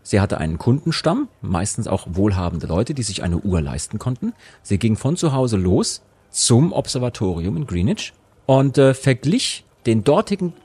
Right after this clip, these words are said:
geeichten Chronometer mit dem Taschenchronometer ihres Vaters aus dem achtzehnten Jahrhundert in ihrer Tasche. Ähm, dann machte sie sich auf den Weg. Sie hatte in der Zeit meistens dreißig bis vierzig Kunden, die dafür bezahlt haben, die Lady mit der Greenwich Time,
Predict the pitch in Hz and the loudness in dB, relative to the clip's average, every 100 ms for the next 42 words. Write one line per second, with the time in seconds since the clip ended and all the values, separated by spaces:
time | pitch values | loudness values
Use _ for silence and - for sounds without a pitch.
0 | - - 135 196 - 180 - 160 151 147 | -6 -2 -2 -4 -6 -6 -2 0 2 2
1 | 196 135 214 - 123 95 90 - 170 196 | 2 0 -2 -2 -2 -2 -2 -2 -2 -2
2 | 180 147 147 147 151 180 175 117 85 80 | -2 -2 0 -2 -2 -2 -2 -2 -2 -4
3 | - 65 160 160 113 - - - - 90 | -6 -6 -4 -2 -2 -4 -4 -6 -4 -4
4 | - 71 82 101 180 123 117 120 95 - | -4 -4 0 0 0 -2 0 2 0 -2
5 | - - - _ _ _ - 135 139 147 | -4 -6 -6 _ _ _ 2 4 6 2
6 | - - 135 156 160 - 117 120 - 107 | -2 -2 0 2 0 0 0 0 -2 0
7 | 95 82 147 - 110 117 - 98 90 - | 2 4 4 4 2 2 2 2 2 2
8 | 95 95 90 101 117 107 120 190 190 - | 0 2 0 0 -2 0 0 0 -2 -4
9 | - - 151 - - - 208 214 240 - | -2 0 0 -2 -4 4 4 4 0 0
10 | _ 147 170 226 - 107 107 92 - 104 | _ 2 2 2 0 -2 2 0 2 2
11 | 120 151 151 165 185 - _ - 92 98 | 2 0 -2 0 -2 -4 _ 0 4 4
12 | 139 156 165 175 - 113 107 90 98 120 | 4 4 0 0 0 0 2 0 2 2
13 | 160 151 - - 131 143 160 | 2 0 -4 -4 0 0 0